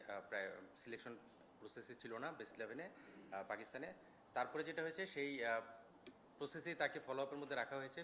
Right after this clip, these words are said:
ফিজিও ট্রেনাররা তাকে, আহ, লুক আফটার করতেছেন। সে হান্ড্রেড পার্সেন্ট ফিট বলবো না টেস্টের জন্য, কারণ, আহ, টেস্টে আপনি জানেন যে পনেরো বিশ ওভার বোলিং করতে দরকার হতে পারে, সামনে আমাদের টি টোয়েন্টি খেলাও রয়েছে, so সেটাও আমাদের ইম্পর্টেন্ট প্লেয়ার শরীফুল, আহ, হোয়াইট বলের জন্য।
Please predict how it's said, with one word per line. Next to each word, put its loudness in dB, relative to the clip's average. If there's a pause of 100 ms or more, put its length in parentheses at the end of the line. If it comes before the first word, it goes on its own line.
ফিজিও -6
ট্রেনাররা -2
তাকে, 0 (460)
আহ, 4
লুক -2
আফটার -2
করতেছেন। -8 (460)
সে 4 (120)
হান্ড্রেড 4
পার্সেন্ট 0
ফিট -2
বলবো -2
না 0
টেস্টের 0
জন্য, -8 (400)
কারণ, 2
আহ, 4 (320)
টেস্টে 2
আপনি 0
জানেন 4
যে 0
পনেরো -2
বিশ -4
ওভার 0
বোলিং -2
করতে -8
দরকার -2
হতে -8
পারে, -4 (340)
সামনে 0
আমাদের 2
টি -4
টোয়েন্টি -2
খেলাও 4
রয়েছে, 0 (420)
so 0
সেটাও 2
আমাদের -2
ইম্পর্টেন্ট -2
প্লেয়ার 0
শরীফুল, -6
আহ, 4
হোয়াইট 2
বলের -2
জন্য। -6